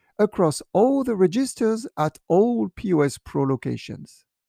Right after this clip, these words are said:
The report has three sections that make it easy to remotely audit, identify, and reconcile cash discrepancies at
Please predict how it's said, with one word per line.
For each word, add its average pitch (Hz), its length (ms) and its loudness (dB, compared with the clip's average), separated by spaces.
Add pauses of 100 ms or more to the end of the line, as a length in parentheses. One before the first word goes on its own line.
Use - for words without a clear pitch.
(880)
The 180 160 6
report 214 540 4 (220)
has 156 360 0
three 240 340 -6
sections 220 680 -8 (480)
that 214 220 0
make 262 260 2
it 202 140 -6
easy 214 480 0
to - 160 -6
remotely 208 680 -2 (200)
audit, 208 500 0 (440)
identify, 190 1080 0 (400)
and 156 260 0
reconcile 220 720 2
cash 180 380 -2
discrepancies 156 880 -4 (340)
at 165 220 -2